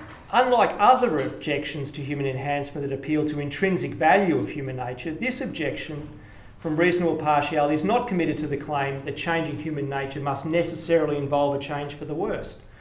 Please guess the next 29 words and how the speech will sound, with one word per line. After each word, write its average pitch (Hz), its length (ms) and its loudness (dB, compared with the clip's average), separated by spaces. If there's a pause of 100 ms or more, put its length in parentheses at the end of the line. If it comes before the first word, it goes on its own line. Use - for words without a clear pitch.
(600)
The 135 60 -10
thrust 247 380 4
of 156 160 -2
the 156 120 2
objection 151 720 -2 (140)
is 160 200 -4
that 160 200 -2
even 214 260 -2
if - 120 -4
changing 156 420 -4
human 147 240 -4
nature 135 320 -4
might 135 220 -2
in 131 100 -6
some 233 320 -4
ways 180 240 -2
be 139 160 -6
a 135 80 -4
change 135 360 -10
for 143 100 -10
the 127 100 -8
better, 123 320 -8 (400)
we 185 140 -6
can 185 180 0
nonetheless 156 540 2
have 127 200 -10
some 160 360 2
reasons 123 400 -6
to 131 280 -10